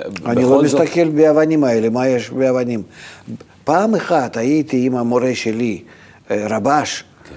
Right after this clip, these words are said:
Speaker 1: בירושלים,
Speaker 2: כן.
Speaker 1: ליד הכותל, אולי, אולי דקה אחת בלבד. האדם הזה היה ליד הכותל, עבר ככה ליד הכותל,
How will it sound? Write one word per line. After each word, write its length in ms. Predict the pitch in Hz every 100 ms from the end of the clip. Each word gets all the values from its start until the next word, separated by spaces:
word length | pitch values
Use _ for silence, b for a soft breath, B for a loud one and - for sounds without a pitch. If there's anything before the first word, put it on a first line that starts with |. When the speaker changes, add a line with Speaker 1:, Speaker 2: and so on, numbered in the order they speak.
| B
Speaker 1:
בירושלים, 960 | - 113 117 107 117 110 131 190 220 226 -
Speaker 2:
כן. 100 | 65 64
Speaker 1:
ליד 360 | 117 123 123 113
הכותל, 540 | 107 135 160 202 202 208 B B B B B B _ _ _ - - _ -
אולי, 400 | 127 147 147 127 - - - - 131
אולי 200 | 131 131
דקה 400 | 113 - 113 104
אחת 320 | - 95 - - _ _ _ 143
בלבד. 420 | 117 107 98 - - - -
האדם 440 | 110 110 123 113
הזה 260 | 110 113 117
היה 200 | 107 104
ליד 280 | 107 101 104
הכותל, 440 | 101 170 175 185 180 B B -
עבר 340 | 120 127 123
ככה 280 | 127 113 117
ליד 320 | 107 104 95
הכותל, 420 | 104 165 175 190